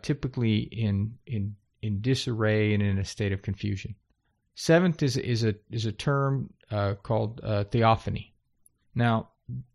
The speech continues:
this is, is coincides with their, uh, the immediately upon return.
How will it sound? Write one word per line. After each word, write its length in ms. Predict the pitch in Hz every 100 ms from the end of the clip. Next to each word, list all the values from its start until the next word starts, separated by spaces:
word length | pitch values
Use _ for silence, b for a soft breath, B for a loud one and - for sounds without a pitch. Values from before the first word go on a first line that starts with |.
| - 131
this 440 | 151 165 - - -
is, 560 | 123 117 113 107 - - _ _ _
is 180 | - -
coincides 800 | - 143 135 104 123 113 104 -
with 220 | 107 -
their, 320 | 110 104 -
uh, 320 | - 110 95 107
the 220 | 135 113 117 _ -
immediately 500 | 120 120 127 104 104
upon 320 | 95 - 110
return. 460 | 95 95 113 -